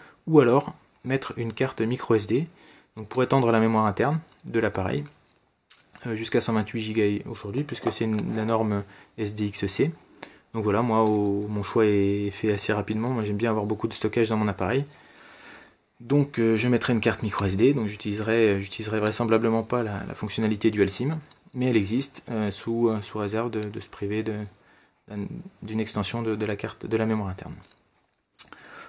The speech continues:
Euh, voilà, donc, euh, quoi d'autre ? Ah, ici, un petit chanfrein un petit peu marqué sur le haut, donc assez, assez long, on va dire, pas déplaisant, assez joli. De toute façon, la partie haute, avec la cam-, caméra rotative, est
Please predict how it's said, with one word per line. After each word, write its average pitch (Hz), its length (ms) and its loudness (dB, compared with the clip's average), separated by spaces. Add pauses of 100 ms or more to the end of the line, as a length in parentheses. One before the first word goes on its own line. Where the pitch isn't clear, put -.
(140)
Euh, 117 80 2
voilà, 113 340 6
donc, 127 280 0
euh, 110 480 6
quoi 110 180 0
d'autre ? 117 320 0
Ah, 107 60 2
ici, 113 300 -2
un 135 80 0
petit - 160 -8
chanfrein 127 420 -2
un 123 60 0
petit - 160 -12
peu - 120 -6
marqué 117 360 2
sur 110 240 -2
le 104 80 2
haut, 127 180 0 (340)
donc - 160 -10
assez, 101 460 0
assez 104 380 -2
long, 110 240 -2
on 131 40 -2
va 107 120 2
dire, 117 260 -2 (560)
pas 113 180 -2
déplaisant, 104 540 -2
assez 139 180 -4
joli. 101 280 -2
De 127 80 -2
toute - 140 -12
façon, 113 240 -4
la 107 80 0
partie - 320 -4
haute, 113 240 -2 (600)
avec - 140 -12
la - 60 -6
cam-, 110 240 -6 (100)
caméra 110 280 2
rotative, 110 420 0
est 101 120 -2